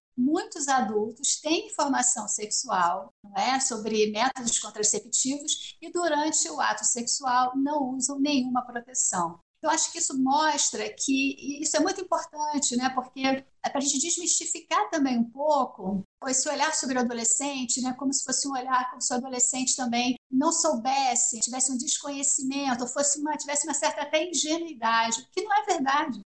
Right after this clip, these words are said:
Então, pra gente poder ajudar o jovem, a gente precisa pensar, tentar entender toda esse,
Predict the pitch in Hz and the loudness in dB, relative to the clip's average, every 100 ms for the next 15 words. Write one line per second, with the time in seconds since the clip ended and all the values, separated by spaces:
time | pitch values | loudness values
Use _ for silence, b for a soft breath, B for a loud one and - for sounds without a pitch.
0 | _ 311 311 320 - 320 302 359 427 302 | _ -2 0 0 0 2 0 0 -2 0
1 | 240 226 220 262 285 269 - - 269 285 | 2 2 2 2 2 2 0 0 0 -2
2 | 285 254 - 233 202 208 B B - 247 | -2 0 2 2 2 0 B B -4 -2
3 | 277 311 294 269 277 269 349 415 370 339 | 2 2 2 2 2 0 0 0 0 2